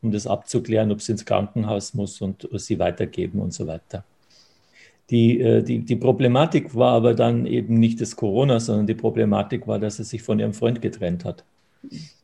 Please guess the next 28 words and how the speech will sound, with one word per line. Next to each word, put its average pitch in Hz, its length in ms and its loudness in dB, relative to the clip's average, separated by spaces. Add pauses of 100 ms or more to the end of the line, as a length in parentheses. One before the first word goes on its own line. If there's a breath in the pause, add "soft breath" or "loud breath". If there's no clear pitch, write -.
(200)
Und 113 120 4
weil 135 220 8
eben 127 220 2
Corona 127 520 6
im 113 220 2
Raum 131 320 4
hat, 113 200 0
waren 113 200 6
halt 117 140 4
alle 120 240 4
Symptome 120 540 0
Corona. 113 640 4
In, 107 280 -8
in 95 200 -2
Wirklichkeit 113 680 -2
war 101 140 0
es 98 120 -8
eben 104 280 -4
so, 110 180 -4
dass 104 280 -6
sie 98 100 -8
ein 90 100 -6
Globusgefühl 120 880 -2
hatte, 120 420 -2
keine 104 280 0
Luft 110 300 -4
mehr 120 100 0
bekam, 110 540 -2